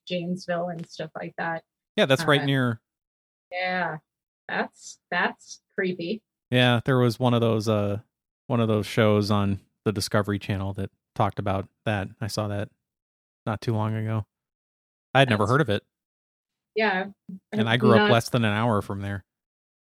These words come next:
Speaker 1: I have not read up on that one. I'm kinda curious now.
Speaker 2: There's tons of sightings all in this one area near Elkhorn,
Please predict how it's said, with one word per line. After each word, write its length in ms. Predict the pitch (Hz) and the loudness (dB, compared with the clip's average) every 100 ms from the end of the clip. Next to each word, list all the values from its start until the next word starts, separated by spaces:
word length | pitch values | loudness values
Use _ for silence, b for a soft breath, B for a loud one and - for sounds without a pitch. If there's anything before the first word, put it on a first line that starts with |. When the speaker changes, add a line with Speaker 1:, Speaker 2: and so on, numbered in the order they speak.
| _ - | _ -4
Speaker 1:
I 40 | |
have 140 | 240 311 | -4 -2
not 180 | 311 208 | -2 0
read 140 | 190 | 0
up 140 | 214 - | 0 -2
on 160 | 165 | -6
that 180 | 170 156 | -6 -8
one. 120 | 170 165 | -8 -6
I'm 120 | 185 | -6
kinda 180 | 208 185 | -4 -6
curious 460 | - 202 160 180 170 | -6 -8 -6 -8 -8
now. 220 | 160 180 180 _ _ _ _ _ _ - | -8 -10 -12 _ _ _ _ _ _ 0
Speaker 2:
There's 200 | 131 - _ | 0 0 _
tons 280 | - 147 113 | 4 4 4
of 100 | 101 | 2
sightings 420 | 117 110 101 104 | 2 2 0 0
all 180 | 104 104 | 2 2
in 80 | |
this 240 | 101 98 - _ | 0 -2 -6 _
one 240 | - 110 101 | -6 -4 -2
area 380 | 98 101 98 92 _ _ _ _ _ _ _ | -2 -2 -2 -4 _ _ _ _ _ _ _
near 220 | 113 98 | -4 -2
Elkhorn, 480 | 95 98 107 98 92 | -4 -4 -2 -4 -4